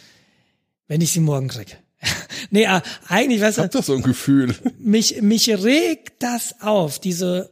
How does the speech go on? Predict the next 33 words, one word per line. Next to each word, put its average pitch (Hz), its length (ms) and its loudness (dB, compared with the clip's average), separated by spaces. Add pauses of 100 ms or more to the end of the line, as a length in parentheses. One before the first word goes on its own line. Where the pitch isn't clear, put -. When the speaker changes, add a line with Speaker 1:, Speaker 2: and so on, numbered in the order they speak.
Speaker 1:
Unzuverlässigkeit. - 1400 -4 (540)
Und 190 320 -4
an 220 200 4
wem 277 160 4
auch 262 120 -2
immer 269 260 0
es - 100 -2
jetzt 233 160 0
sehr 240 240 0
direkt 226 460 0
liegt, 196 240 2
das 185 160 0
weiß 170 260 0
ich 156 100 -14
nicht. 139 320 -16
Aber 170 220 -2
diese 175 220 -2
Unzuverlässigkeit 202 1040 -2 (580)
regt 151 260 0
mich 214 160 -2
auf, 311 220 -8
weil 180 240 2 (440)
D 208 140 4
H 208 80 2
L 233 180 2
ist 277 160 -4
halt 285 160 -2
nicht 330 180 -2
so 349 140 -4
günstig, 269 640 -2
ja? 269 100 2 (460)
Das 247 200 0
ist - 240 -2